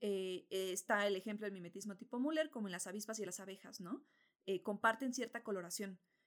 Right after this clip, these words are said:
que es esta pa-, este patrón, en, en ocasiones, no siempre, este patrón de negro con amarillo,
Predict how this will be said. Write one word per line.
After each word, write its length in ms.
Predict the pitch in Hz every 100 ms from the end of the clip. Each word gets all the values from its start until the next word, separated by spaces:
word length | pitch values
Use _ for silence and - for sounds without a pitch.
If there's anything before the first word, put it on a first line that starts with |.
| - -
que 100 | 190
es 200 | 185 202
esta 280 | 190 208 -
pa-, 160 | 175 -
este 220 | 185 208
patrón, 580 | 175 170 180 180 180 170
en, 120 | 185 170
en 200 | - 165
ocasiones, 460 | - - 196 262
no 60 | 269
siempre, 300 | 202 190 214
este 160 | 208 214
patrón 460 | 175 - 180 180
de 360 | 175 165 180 185 180 196
negro 440 | 196 190 190 185
con 200 | 185 170
amarillo, 460 | 170 202 202 247